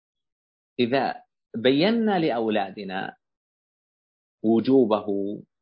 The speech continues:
وفضله وعظيم قدره في الإسلام وفي شرع الله عز وجل، يحسن بنا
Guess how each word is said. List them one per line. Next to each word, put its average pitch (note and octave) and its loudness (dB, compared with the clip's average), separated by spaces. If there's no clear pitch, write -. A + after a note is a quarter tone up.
وفضله G2 0
وعظيم G#2+ 2
قدره F#2+ 0
في A2 2
الإسلام G#2 -2
وفي - -4
شرع A2+ 2
الله G2 0
عز F2+ -2
وجل، F2 -6
يحسن D#3 2
بنا G#2 0